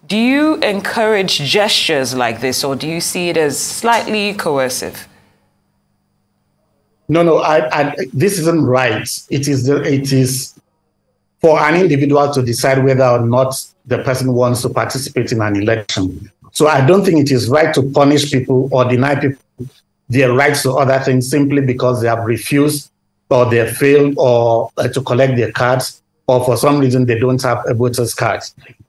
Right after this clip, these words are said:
Speaker 2: It is part of a, a democratic choice to decide not to vote in an election or to register or not to register. So while we will encourage people to register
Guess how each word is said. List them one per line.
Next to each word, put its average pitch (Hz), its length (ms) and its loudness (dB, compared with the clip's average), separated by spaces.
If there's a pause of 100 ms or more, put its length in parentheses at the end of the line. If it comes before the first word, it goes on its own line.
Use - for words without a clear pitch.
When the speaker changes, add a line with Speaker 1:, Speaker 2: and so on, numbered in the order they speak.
(220)
Speaker 2:
It 139 200 0
is 139 200 -2
part - 240 2
of 139 200 2
a, 131 340 2
a 117 100 0
democratic 139 580 0
choice 127 280 0
to 127 80 -2
decide 117 340 -2 (420)
not 123 260 0
to 127 60 0
vote 120 220 0
in 120 80 -2
an 113 160 -2
election 120 480 -2 (340)
or 123 160 2
to 120 120 -2
register 135 380 2
or 117 200 2
not 123 160 0
to 117 80 -4
register. 110 560 -4 (420)
So 147 300 2
while 180 480 4
we 160 140 2
will 143 280 2
encourage 143 600 2
people 139 260 0
to 120 160 -2
register 120 680 0